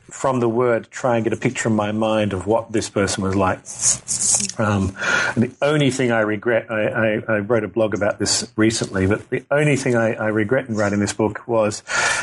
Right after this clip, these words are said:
I couldn't work out what accent most of these people had. Um, for example, the, the British judges, they came from Ireland, they came from Scotland, they came from England. Um, but particularly as anyone who, if, if you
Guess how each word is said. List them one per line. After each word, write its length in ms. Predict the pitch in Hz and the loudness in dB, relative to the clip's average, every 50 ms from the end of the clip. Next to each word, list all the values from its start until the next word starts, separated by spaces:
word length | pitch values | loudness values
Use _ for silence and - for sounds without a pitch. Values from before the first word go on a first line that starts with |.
| - - - - - - - - - - - - | -6 -10 -12 -20 -20 -20 -14 -14 -14 -14 -6 -2
I 140 | - 139 139 | 0 0 0
couldn't 420 | 139 - - 180 175 175 185 180 - - - - - - - - - - _ - | 0 -2 -2 0 0 0 -2 -4 -10 -20 -20 -20 -20 -20 -20 -20 -20 -20 _ -2
work 280 | 131 127 123 120 - | 0 0 0 0 0
out 220 | 135 120 117 - - | 0 0 0 0 -2
what 180 | 127 - - _ _ _ | -4 -4 -4 _ _ _
accent 520 | - 151 - - - - 104 82 - - 131 | 0 0 0 0 -2 -2 -2 -4 -4 -2 0
most 260 | 120 113 110 - - | 0 0 0 -2 -6
of 80 | 110 101 | -2 -2
these 180 | 101 92 90 | 0 -2 0
people 280 | - 110 98 90 - 90 | -2 -2 -2 -2 -2 -2
had. 340 | 90 90 76 78 - - - _ | -2 0 -2 -2 -4 -10 -8 _
Um, 280 | 113 110 104 101 107 107 | -2 0 0 0 -2 -4
for 140 | - - 117 | -4 -4 -4
example, 380 | 98 - 135 123 120 - 135 | -2 0 0 0 0 0 -2
the, 160 | 113 113 107 - _ _ _ | -2 -2 -4 -6 _ _ _
the 80 | - 123 | -4 -2
British 280 | 117 143 131 131 123 - | 0 2 0 0 0 0
judges, 560 | - 127 123 117 113 123 120 120 117 - - | 0 2 2 2 2 0 0 0 0 -4 -4
they 140 | 123 110 101 | -4 -4 0
came 220 | - 123 117 110 | 0 0 0 0
from 180 | 104 - 107 107 | -2 -2 -2 0
Ireland, 380 | 117 120 123 123 120 117 104 | 0 2 2 2 0 0 -2
they 100 | 107 101 | -2 -2
came 180 | - - 101 98 | -2 -2 -2 0
from 140 | - 104 - | -2 -2 -4
Scotland, 540 | - - - 131 147 - - 127 117 110 | -2 2 2 2 2 2 -2 -2 0 2
they 100 | 110 98 | 2 0
came 160 | - 107 98 95 | 0 -2 -6 -4
from 160 | - 110 117 | -4 -2 0
England. 460 | 123 123 123 131 127 120 120 117 - - - - - - - - - | 0 2 2 2 2 2 0 -2 -4 -8 -8 -4 -2 -2 -2 -4 -2
Um, 640 | - 120 113 113 113 110 110 113 110 110 117 123 - _ _ _ _ - | -2 0 0 2 2 2 2 0 0 0 -2 -6 -8 _ _ _ _ -2
but 320 | 123 139 139 135 - - _ _ - - | 0 2 2 0 -2 -8 _ _ -20 -18
particularly 500 | - - 147 151 - 220 127 107 95 - _ - - - - - - _ _ _ | -6 -6 -6 0 2 2 2 2 0 -4 _ -20 -20 -16 -16 -16 -16 _ _ _
as 180 | 147 117 - 123 - - | -2 -2 -2 -4 -4 -2
anyone 300 | 131 110 110 110 107 107 | -2 0 2 0 0 0
who, 160 | 107 - - - | 0 -2 -2 -4
if, 140 | - - | -6 -4
if 200 | - - 120 - | -2 -4 0 2
you 180 | 110 101 92 | 2 0 0